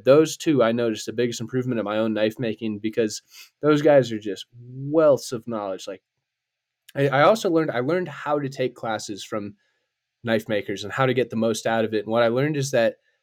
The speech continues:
I learn the most when I go to someone and say, "I wanna watch you make a knife, how you make a knife, if no one else was here,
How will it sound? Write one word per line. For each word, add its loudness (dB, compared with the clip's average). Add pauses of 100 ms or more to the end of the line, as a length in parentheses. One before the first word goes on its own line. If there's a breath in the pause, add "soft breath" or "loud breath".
(360)
I 4
learn -2
the -2
most 0
when -4
I -2
go 2
to -6
someone 0
and -2
say, 2
"I 4
wanna 2
watch 0
you 2
make 0
a -2
knife, 0
how 4
you 2
make -2
a -8
knife, -6
if -12
no -2
one 0
else -2
was -12
here, -4